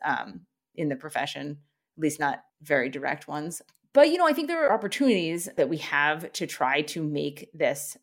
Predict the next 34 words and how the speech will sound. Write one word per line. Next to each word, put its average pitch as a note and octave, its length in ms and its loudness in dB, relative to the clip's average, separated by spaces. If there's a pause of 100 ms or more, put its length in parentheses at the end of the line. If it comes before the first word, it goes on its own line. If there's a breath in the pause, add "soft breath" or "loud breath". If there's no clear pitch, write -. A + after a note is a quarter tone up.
better C#3+ 340 2
for D3+ 180 -6
the D3 80 -4
next C3+ 240 -8
generation. C#3 480 -4
And F#3+ 120 0
I D#3 60 2
guess D3 200 -4
that's, - 300 -4
that's F#3 260 4
a F3 60 0
lot D3 200 -2
of D3+ 120 -6
what D3+ 120 -4
I, D3 380 -2
what D3+ 160 0
I C#3 80 0
think D#3+ 220 -10
about. G#3 340 2
So, D3 400 0
you D#3 80 -10
know, D3+ 60 -6
people E3+ 320 -4
say C#3+ 160 2
a D3 80 2
lot C#3 180 -2
of, C#3+ 240 -8 (680)
you E3+ 140 -2
know, C#3+ 120 4
sexist C#3 440 -2
stuff. - 320 2
And D#3+ 100 0
I C#3 220 -4
sometimes, D3 480 -6